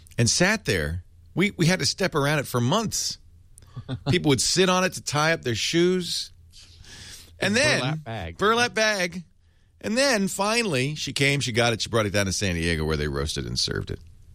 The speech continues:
Speaker 1: You don't want that. <laughs> I won't say the name. You don't want that. You want something really fresh, honest. Freshness is everything. All right, where should we start?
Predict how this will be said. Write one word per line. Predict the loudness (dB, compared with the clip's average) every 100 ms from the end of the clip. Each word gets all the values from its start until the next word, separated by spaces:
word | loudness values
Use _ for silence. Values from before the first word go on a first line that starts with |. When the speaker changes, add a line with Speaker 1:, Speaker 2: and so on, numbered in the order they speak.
| -20 -18 -2
Speaker 1:
You | 2
don't | 2 0
want | -4 -10 -14
that. | -6 0 0 -2 -10 -6 -6 -2 -2 0 0 0 -2
<laughs> | -4
I | -4
won't | -2 -4 -2
say | 0
the | 0 0
name. | -2 -4 -8 -16 -18 -6 0
You | 2
don't | 2 -2
want | -12 -10
that. | -10 -12 -16 -12 2
You | 4
want | 4 4 4 2
something | -2 0 0 2
really | 0 -2
fresh, | -4 -8 -6 -8 0
honest. | 2 2 0 -4 -6 -12 -18 -18
Freshness | -4 0 0 0 -2
is | 0 2
everything. | 2 2 -2 -2 -2 -4 -8 -20 -20 -18 -18 -16 -16 -4 -2 -2 -6 0
All | 2
right, | 2
where | 2 2
should | 2
we | 0
start? | 2 0 0 -4 -8